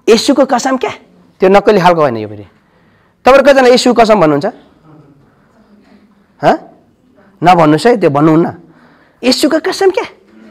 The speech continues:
ए, मेरो घाँटीमा झुन्ड्याएको क्रुसको कसम दिन्छ। त्यो, त्यो, त्यो, त्यो प्रकारको त्यो हुँदैन त्यो, होइन? त्यस्तो खालको कसम हुँदैन। यहाँनिर यो,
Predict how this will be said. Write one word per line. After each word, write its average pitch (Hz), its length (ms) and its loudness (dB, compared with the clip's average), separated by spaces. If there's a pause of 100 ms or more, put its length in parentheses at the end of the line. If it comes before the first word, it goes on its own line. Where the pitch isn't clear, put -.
(1200)
ए, 285 260 0
मेरो 262 240 6
घाँटीमा 190 480 2
झुन्ड्याएको 202 420 2
क्रुसको 247 380 0
कसम 226 340 -2
दिन्छ। 139 220 -4
त्यो, - 800 -16 (840)
त्यो, 262 160 4
त्यो, 247 200 0
त्यो 285 160 0
प्रकारको 302 360 2
त्यो 220 160 4
हुँदैन 165 340 2
त्यो, 135 120 -6 (720)
होइन? 269 140 0
त्यस्तो - 300 -2
खालको 202 240 2
कसम 175 120 2
हुँदैन। 139 200 0 (280)
यहाँनिर 349 200 6
यो, 302 220 6